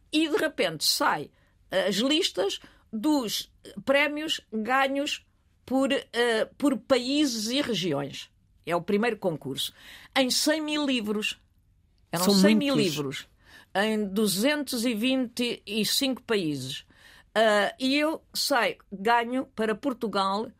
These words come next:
Speaker 1: o melhor, ah, o, o primeiro lugar em história do, da alimentação, a história da alimentação e nas séries, porque eram dois livros.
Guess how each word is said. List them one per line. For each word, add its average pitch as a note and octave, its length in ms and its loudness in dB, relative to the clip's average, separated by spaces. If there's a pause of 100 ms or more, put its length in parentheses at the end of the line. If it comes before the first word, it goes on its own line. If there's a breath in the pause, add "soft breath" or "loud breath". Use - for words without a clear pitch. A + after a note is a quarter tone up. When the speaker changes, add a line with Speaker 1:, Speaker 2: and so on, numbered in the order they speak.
(220)
Speaker 1:
o A3 120 0
melhor, A#3+ 520 0 (360)
ah, F#3 400 0
o, F#3+ 260 -4
o F3+ 40 -2
primeiro G#3+ 420 0
lugar G#3+ 560 0
em A3 100 2
história B3+ 520 0
do, F#3+ 320 -8
da G3+ 260 0
alimentação, G3 920 0 (340)
a F3+ 40 -8
história A3 340 -4
da G3+ 80 -2
alimentação F#3+ 520 -4 (180 soft breath)
e A3 80 -2
nas B3 200 4
séries, G3+ 440 -2 (120)
porque D3 200 -6
eram E3 140 -2
dois F#3 180 -2
livros. C#3 420 -8